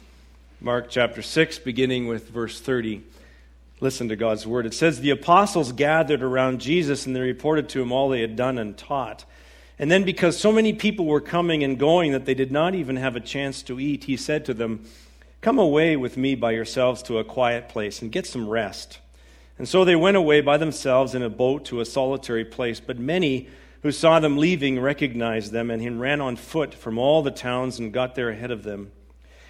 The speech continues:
And when Jesus landed and saw a large crowd, he had compassion on them because they were like sheep without a shepherd. So he began to teach them many things." By this time it was late in the day, and so the disciples came to him and said, "This is a remote place,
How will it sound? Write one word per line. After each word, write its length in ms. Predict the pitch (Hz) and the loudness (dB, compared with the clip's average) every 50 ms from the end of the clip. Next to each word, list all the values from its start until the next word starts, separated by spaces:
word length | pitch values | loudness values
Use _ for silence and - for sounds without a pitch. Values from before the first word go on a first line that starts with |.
| - - | -6 -4
And 140 | 151 151 | -2 0
when 100 | 151 151 | 0 0
Jesus 380 | 131 151 214 226 202 208 151 147 | 2 2 0 2 2 0 0 2
landed 340 | 156 165 170 175 175 175 151 | 4 4 6 4 4 2 0
and 140 | 143 135 - | 0 -2 -4
saw 240 | - 151 147 143 | -2 -2 0 0
a 20 | 139 | 2
large 380 | 135 147 160 175 160 - - | 2 2 2 2 0 -4 -8
crowd, 340 | - - 131 117 113 117 117 | -8 -4 0 0 2 0 0
he 80 | 127 123 | -2 -2
had 220 | 127 135 - - | -2 -2 -2 -4
compassion 640 | - 135 123 - - 147 143 147 139 - 143 123 120 | -6 -10 -8 -6 -6 -4 -4 -4 -6 -8 -8 -6 -4
on 180 | 113 113 110 110 | -4 -4 -4 -4
them 220 | 113 110 110 110 | -4 -4 -4 -6
because 340 | 117 113 - 123 123 117 110 | -8 -6 -4 -4 -4 -4 -2
they 100 | 127 127 | -4 -2
were 160 | 123 123 123 | -2 -2 -2
like 260 | 120 120 120 117 120 | 0 0 -2 -2 -4
sheep 540 | - - - - 180 156 123 - - - - - - - - - - - - | -8 -8 -4 -2 -2 -2 -2 -4 -8 -16 -20 -20 -20 -20 -20 -20 -20 -10 -6
without 300 | 127 131 123 127 123 113 | -2 0 0 0 0 0
a 60 | 107 | -4
shepherd. 500 | - - 127 123 117 - 117 107 101 - | -4 -4 -4 -4 -2 -2 -4 -6 -6 -6
So 140 | - 131 120 | -8 -6 -6
he 100 | 123 120 | -6 -6
began 400 | 117 113 110 123 127 127 123 110 | -8 -6 -4 -2 -2 -2 -4 -6
to 80 | 113 | -8
teach 320 | 110 - - 165 151 - - | -10 -10 -10 -10 -10 -10 -10
them 180 | 117 107 104 | -8 -8 -6
many 200 | 110 120 120 110 | -6 -6 -6 -8
things." 580 | 110 - - 123 117 107 98 98 95 - - - - - _ _ _ _ _ _ - - - - - - - - - | -8 -8 -8 -6 -6 -6 -8 -12 -16 -18 -20 -20 -20 -20 _ _ _ _ _ _ -20 -20 -20 -20 -20 -20 -20 2 8
By 120 | 156 156 | 8 10
this 220 | 156 175 190 185 - | 10 10 8 6 6
time 320 | - 160 170 175 196 185 | 2 4 4 6 6 4
it 100 | 156 143 | 2 0
was 220 | 131 135 127 117 131 | -2 -4 -4 0 0
late 240 | 139 151 170 180 | 2 2 2 2
in 140 | 151 143 127 | 2 0 -2
the 40 | 117 | -4
day, 320 | 110 107 120 117 139 156 | -2 -2 0 0 2 2
and 140 | 151 139 131 | 0 0 -2
so 160 | - - 151 | -2 -2 -2
the 80 | 139 143 | 0 0
disciples 480 | 131 135 - - 156 156 151 143 - - | -2 -2 0 0 0 0 -2 -4 -6 -4
came 260 | - 170 165 165 160 | -2 -2 0 0 0
to 60 | 139 | -2
him 160 | 127 127 127 | -2 -2 -2
and 160 | 127 131 131 | -4 -6 -6
said, 220 | - - 135 135 127 | -4 -4 -4 -2 -2
"This 180 | 151 151 - | -4 -6 -6
is 100 | 165 139 | -6 -4
a 60 | 131 131 | -2 -2
remote 400 | 131 135 139 151 175 196 - - | 0 0 2 2 0 0 -2 -2
place, 400 | - 131 120 120 120 117 - | -2 0 0 0 0 -4 -8